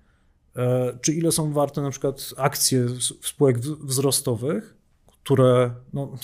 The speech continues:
tylko obiecują, że będą jakieś dochody przynosiły, versus akcje spółek, które po prostu płacą żywą kasę rok do roku, dywidenda jest płacona. To wszystko jest regulowane po prostu s-, stopą procentową.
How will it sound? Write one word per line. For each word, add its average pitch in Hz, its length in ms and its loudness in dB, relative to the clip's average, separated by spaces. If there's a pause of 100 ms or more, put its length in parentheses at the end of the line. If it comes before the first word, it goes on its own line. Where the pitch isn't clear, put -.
(140)
tylko - 200 0
obiecują, 139 460 4
że 113 100 0
będą 113 260 -2
jakieś 113 260 -6
dochody 113 280 -4
przynosiły, 117 500 -6
versus 175 500 -4
akcje 160 240 -4
spółek, 151 300 -4
które 160 180 -8
po 165 120 -12
prostu 160 220 -6
płacą 147 420 0 (420)
żywą 131 340 4
kasę 120 460 0
rok 120 160 -2
do 117 140 -2
roku, 120 240 -4
dywidenda 113 560 -4
jest 117 140 -10
płacona. 117 380 -12 (460)
To 170 100 4
wszystko 226 240 4
jest 185 120 6
regulowane 170 560 2
po 156 100 0
prostu 151 320 -4
s-, 139 140 -8 (120)
stopą 123 280 -4
procentową. 120 720 -2